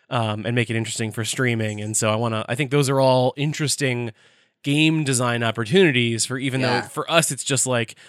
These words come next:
Speaker 1: let's play a game and play with our friends.
Speaker 2: Mm-hmm.
Speaker 1: But for, from, from this per-, podcast's point of view, it's like, let's talk about the interesting things that we are doing.
Speaker 2: Yeah,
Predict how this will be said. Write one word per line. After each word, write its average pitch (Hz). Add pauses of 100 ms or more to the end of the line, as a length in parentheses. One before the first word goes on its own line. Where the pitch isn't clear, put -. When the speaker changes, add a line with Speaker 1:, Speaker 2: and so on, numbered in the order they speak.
(120)
Speaker 1:
let's 139
play 127
a 113
game 135
and 123
play 127
with 113
our 107
friends. 135
Speaker 2:
Mm-hmm. 110
Speaker 1:
But 120
for, 117
from, 110
from 110
this 143 (220)
per-, 123 (100)
podcast's 110
point 113
of 104
view, 104
it's 104
like, 104 (460)
let's 139
talk 123
about 113
the 92
interesting 110
things 110
that 101
we 107
are 101
doing. 101 (920)
Speaker 2:
Yeah, 151